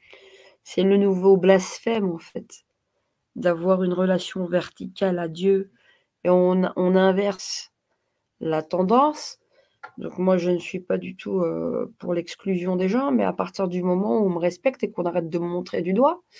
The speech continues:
Donc la grande discrimination, c'est que par la labellisation qui a été donc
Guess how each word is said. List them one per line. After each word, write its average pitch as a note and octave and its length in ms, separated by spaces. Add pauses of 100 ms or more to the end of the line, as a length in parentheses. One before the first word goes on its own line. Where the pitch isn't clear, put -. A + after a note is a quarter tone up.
(400)
Donc - 140
la A#3 140
grande A#3+ 280
discrimination, B3+ 800
c'est B3 180
que - 120
par F#3 260
la F#3+ 140
labellisation G3 960 (840)
qui - 160
a F#3+ 60
été F#3+ 260
donc F#3 200